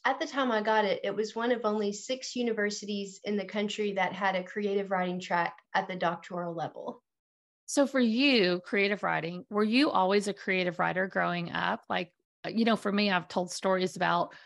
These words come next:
Speaker 2: writing poetry. That was a form of my creative writing when I was a young child.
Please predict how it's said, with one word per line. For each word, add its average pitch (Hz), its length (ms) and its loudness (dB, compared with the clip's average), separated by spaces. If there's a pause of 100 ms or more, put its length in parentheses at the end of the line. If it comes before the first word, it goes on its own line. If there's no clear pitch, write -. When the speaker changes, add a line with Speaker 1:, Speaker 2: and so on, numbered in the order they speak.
(160)
Speaker 2:
writing 190 360 2
poetry. 185 640 2
That 202 200 0
was 185 180 -6
a 175 40 -8
form 190 540 0
of 175 180 -2
my 170 160 -2
creative 180 480 0
writing 175 420 2
when 185 120 0
I 165 80 0
was 170 200 -2
a 170 40 -2
young 165 240 -4
child. 175 640 0